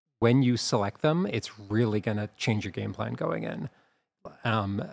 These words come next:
you're gonna go in, you know, and think about, "Oh, this is gonna be my stealth character." Um, we have another character, you probably, uh, didn't get to him, but, um, Manny,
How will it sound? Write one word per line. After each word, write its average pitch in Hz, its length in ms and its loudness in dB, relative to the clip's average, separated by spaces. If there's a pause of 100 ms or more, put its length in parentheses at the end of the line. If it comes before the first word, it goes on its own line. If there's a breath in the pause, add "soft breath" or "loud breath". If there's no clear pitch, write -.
(140)
you're 117 200 -2
gonna 104 160 0
go 107 180 0
in, 104 180 0
you 104 60 -2
know, 98 280 -4
and 104 280 -4
think 110 160 0
about, 113 220 0
"Oh, 110 120 2
this 104 100 -4
is 90 60 -4
gonna 104 100 0
be 107 80 -2
my 104 120 -4
stealth 107 280 -4
character." 107 500 -4 (380 loud breath)
Um, 104 260 -2
we 120 200 0
have 110 100 0
another 107 300 0
character, 113 260 -4
you 101 120 -2
probably, 110 340 0 (180)
uh, 110 120 -2
didn't 107 200 0
get 165 140 2
to 131 100 4
him, 107 140 4
but, 104 200 -2
um, 107 300 -2
Manny, 120 600 2